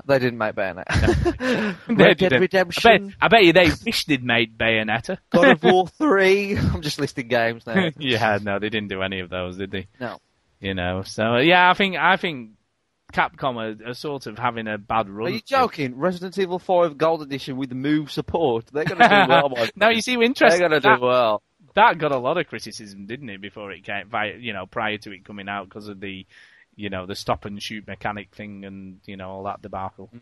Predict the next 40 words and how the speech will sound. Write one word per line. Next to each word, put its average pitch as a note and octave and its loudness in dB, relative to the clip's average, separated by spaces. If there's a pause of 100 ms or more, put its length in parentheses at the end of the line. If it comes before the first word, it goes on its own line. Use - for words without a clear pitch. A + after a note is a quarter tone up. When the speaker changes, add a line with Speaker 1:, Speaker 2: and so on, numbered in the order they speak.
Speaker 2:
Anyway, A#2+ -4 (420)
uh, D3+ 4
but E3+ -2
yeah, F3+ 4 (140)
uh, D3 2 (180)
Dark F#3+ 4
Void, G3+ -2
it D3 -8
still A#3+ -2
managed A3+ -4
to E3 -6
get G3 -2
a A#2+ -8
fives F#3 -2
out F3 -2
of A#2+ -10
ten, F#3+ -8 (100)
or A2+ -10
six - -8
out A#2+ -2
of G#2+ -12
ten A#2+ -6
almost. C#3 -6
Fifty-nine D#3 2
on C#3+ -4
the C3 -10
P C3+ 0
S B2 -2
three, E3+ -6
fifty-nine C3+ -2
on C3 -6
the A#2+ -14
three B2 -10
sixty C#3+ -12
and A#2 -8
fifty-seven C#3+ -6
on C3+ -8
the A#2 -12
P B2+ -14
C. A2+ -12